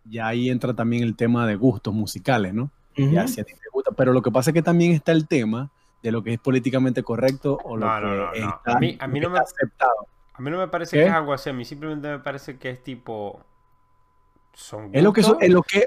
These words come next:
Speaker 3: son gustos y
Speaker 1: Alex
Speaker 3: está bien, pero no, es que el coño es un dios, relajen el hueco el culo,
Speaker 1: Exacto.
Speaker 3: marico, o sea,
Speaker 1: Es, es que a eso
Speaker 3: no es que
Speaker 1: voy,
Speaker 3: la
Speaker 1: a
Speaker 3: mejor
Speaker 1: eso
Speaker 3: música del planeta ti-, no, no, no, no,
Speaker 1: Es
Speaker 3: no.
Speaker 1: que a, a eso.
Speaker 3: <laughs> ¿No?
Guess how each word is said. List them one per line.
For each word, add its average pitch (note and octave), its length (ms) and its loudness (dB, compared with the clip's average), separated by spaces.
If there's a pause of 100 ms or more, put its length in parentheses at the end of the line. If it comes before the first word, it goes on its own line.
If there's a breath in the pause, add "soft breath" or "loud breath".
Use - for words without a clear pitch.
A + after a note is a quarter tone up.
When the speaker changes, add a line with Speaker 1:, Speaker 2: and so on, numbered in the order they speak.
Speaker 3:
son D3 320 -6
gustos G3+ 320 -6
y G3+ 40 -4
Speaker 1:
Alex B2 220 4
Speaker 3:
está B2 80 0
bien, B2 440 -6
pero G#2 400 -10 (120)
no, F#2+ 280 -12
es - 180 -18
que G2+ 140 -14
el G2+ 100 -16
coño A2 320 -10
es C#3+ 80 -12
un B2+ 260 -10
dios, A#2 460 -12
relajen G2 540 -14
el C#3 160 -8
hueco B2+ 320 -10
el D#3+ 60 -4
culo, - 20 0
Speaker 1:
Exacto. G3 500 4
Speaker 3:
marico, A2+ 440 -8
o A2+ 40 -12
sea, A#2+ 240 -8
Speaker 1:
Es, G2+ 120 -8 (200)
es C#3+ 140 -4
que D#3 120 0
a D#3 80 4
eso D#3+ 280 -2
Speaker 3:
no C#3+ 160 4
es F3+ 80 2
que F3 60 0
Speaker 1:
voy, D3 80 2
Speaker 3:
la B2 100 0
Speaker 1:
a B2 40 0
Speaker 3:
mejor B2+ 180 -4
Speaker 1:
eso C3 100 -4
Speaker 3:
música C3+ 480 -4
del A#2+ 160 -6
planeta A#2+ 440 -8
ti-, - 140 -14
no, A2+ 220 -10
no, G#2 160 -8
no, G#2 480 -10
no, A2 460 -10 (680)
Speaker 1:
Es B2+ 100 -6
Speaker 3:
no. B2 140 -6
Speaker 1:
que C#3 100 2
a, C3+ 260 -2
a G#2 120 -12
eso. - 200 -16 (200)
Speaker 3:
<laughs> - 180 -20
¿No? E3 520 -4